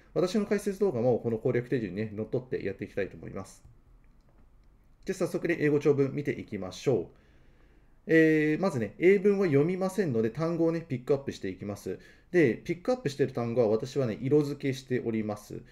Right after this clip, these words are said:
で、逆に言うと色付けしてない黒で書かれている単語っていうのは、まあ、英単語の意味がわからなくても問題ないかなと思いますし、私はここは解説動画では読み流す、見流す程度でやっていきますので、基本的には解説動画、色付けしてある単語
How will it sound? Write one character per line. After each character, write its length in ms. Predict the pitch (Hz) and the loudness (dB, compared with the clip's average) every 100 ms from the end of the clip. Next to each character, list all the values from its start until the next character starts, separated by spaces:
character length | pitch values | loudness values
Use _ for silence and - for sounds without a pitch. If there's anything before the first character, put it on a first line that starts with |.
| _ _ _ | _ _ _
で、 380 | - 202 117 - | 2 4 4 0
逆 200 | 120 147 | 0 0
に 60 | 208 | 2
言 60 | 196 | 0
う 20 | |
と 100 | 147 | 2
色 180 | 156 185 | 4 4
付 200 | 185 190 | 2 -2
け 60 | |
し 20 | |
て 100 | - | -2
な 120 | 185 139 | 0 0
い 80 | |
黒 240 | - 247 202 | 0 2 2
で 100 | 120 | 2
書 100 | 113 | 0
か 140 | 147 | 0
れ 100 | 127 | 0
て 60 | 107 | -2
い 40 | |
る 80 | 92 | -6
単 240 | 120 113 110 | -6 -4 -2
語 80 | |
っ 20 | 110 | -4
て 160 | - | -2
い 140 | 117 135 | -2 0
う 120 | 117 | -2
の 140 | 90 | 0
は、 320 | 104 107 - - _ _ | 0 0 -2 -8 _ _
ま 140 | 165 | 0
あ、 80 | 123 | 2
英 140 | 165 170 | 2 2
単 160 | 196 | 2
語 100 | 156 | 0
の 60 | 104 | -2
意 80 | 98 | 0
味 120 | 131 | 0
が 80 | 101 | 0
わ 120 | 101 | 0
か 100 | 135 | 0
ら 80 | 139 | 0
な 80 | 117 | -2
く 100 | - | -4
て 100 | 110 | -2
も 200 | 117 104 | 0 0
問 160 | 135 | 0
題 160 | 143 135 | 2 0
な 80 | 139 | -2
い 60 | |
か 100 | 117 | -4
な 80 | 90 | -10
と 140 | 90 | -10
思 180 | 107 101 | -8 -8
い 60 | 92 | -8
ま 100 | 92 | -10
す 240 | - 92 - - - | -10 -12 -12 -20 -20
し、 360 | - 214 160 110 | -10 -4 -4 -2
私 340 | 127 131 170 180 | -2 0 0 2
は 160 | 170 | 2
こ 140 | 160 139 | 2 -4
こ 240 | 160 156 | 2 4
は 100 | 156 | 2
解 220 | 160 160 | 2 0
説 260 | 160 156 156 | 0 -6 -2
動 160 | 175 | 2
画 80 | 139 | 2
で 100 | 98 | 2
は 180 | 98 104 | 2 0
読 180 | 98 117 | 0 0
み 120 | 135 | 0
流 140 | 135 135 | 0 0
す、 120 | 135 | -4
見 100 | 98 | -6
流 120 | 104 110 | -4 -6
す 140 | - 110 | -8 -4
程 140 | 123 | -2
度 120 | 90 87 | -2 -2
で 260 | 98 90 | -4 -2
や 80 | 98 | -4
っ 20 | |
て 140 | - 110 | -4 -6
い 60 | |
き 60 | 107 | -4
ま 120 | 110 | -6
す 100 | 95 | -6
の 80 | 90 | -6
で、 140 | 98 | -6
基 100 | - | -6
本 180 | 165 185 | -4 -2
的 140 | 190 | -4
に 100 | 190 156 | -2 -2
は 60 | |
解 160 | - 123 | 0 0
説 160 | 131 | 0
動 140 | 123 131 | 0 2
画、 180 | 107 104 | 2 2
色 160 | 123 135 | 2 2
付 140 | 131 | 0
け 40 | |
し 60 | 127 | -4
て 80 | 151 | -2
あ 60 | 127 | -2
る 80 | |
単 240 | - 104 | -2 -8
語 60 | 95 | -2